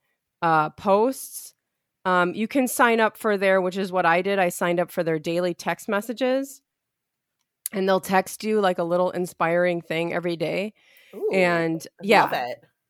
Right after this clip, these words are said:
Speaker 1: all about, like, it's really helping me right now because I'm not feeling completely emotionally well <laughs> with the world.
Speaker 2: I'm right there with you.
Speaker 1: Um, it's, I, I would say even especially today, I read it and I was like, "Oh my God," I was almost, like, in tears.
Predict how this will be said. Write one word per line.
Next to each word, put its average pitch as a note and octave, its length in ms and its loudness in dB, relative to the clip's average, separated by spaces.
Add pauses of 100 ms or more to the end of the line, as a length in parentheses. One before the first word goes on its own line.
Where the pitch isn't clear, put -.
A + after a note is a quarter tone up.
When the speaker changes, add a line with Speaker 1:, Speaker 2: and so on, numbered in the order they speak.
(100)
Speaker 1:
all G3+ 240 6
about, F#3+ 420 6
like, E3+ 340 -2 (200)
it's F#3 180 -6
really G#3+ 240 2
helping G#3 380 2
me A3 80 2
right A3+ 200 2
now A3+ 200 2
because F3+ 320 -6
I'm D#3 120 -4
not D#3 300 -2 (340)
feeling F#3+ 440 -2
completely F3+ 520 -6
emotionally G3 600 -2
well G#3 440 -2
<laughs> - 400 -20
with - 340 -4
the G#3+ 80 -6
world. G3+ 440 -2 (100)
Speaker 2:
I'm F3 140 -6
right D3+ 160 -8
there D3+ 160 -4
with C#3+ 180 -10
you. D#3 200 -8
Speaker 1:
Um, F3+ 500 0
it's, - 340 -4 (880)
I, G#3+ 140 4
I G#3+ 140 6
would A3+ 160 6
say A3+ 140 4
even G#3+ 280 0
especially F#3+ 480 -2
today, D#3+ 340 -2
I D#3 60 0
read D3+ 240 -2
it D3+ 160 -8
and D3+ 80 -6
I D3+ 80 -4
was D3 220 -8
like, D#3 280 -10
"Oh D#3+ 120 -6
my D3 160 -6
God," E3 200 -10
I D#3 80 -8
was D3+ 160 -12
almost, D#3 360 -12
like, D3+ 160 -14
in D3 160 -12
tears. - 440 -16